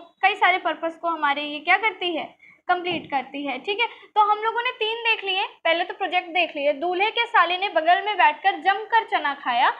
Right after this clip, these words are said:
तो दूल्हे से बना दुलहस्ती परियोजना, ठीक है, दूल्हे से बना दुलहस्ती परियोजना, बगल से बना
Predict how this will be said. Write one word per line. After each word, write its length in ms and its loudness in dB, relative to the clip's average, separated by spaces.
तो 140 4
दूल्हे 360 0
से 160 -4
बना 240 4
दुलहस्ती 540 -2
परियोजना, 600 0
ठीक 220 -8
है, 200 -2
दूल्हे 300 0
से 140 -4
बना 240 4
दुलहस्ती 520 -2
परियोजना, 640 2
बगल 340 4
से 180 -4
बना 240 2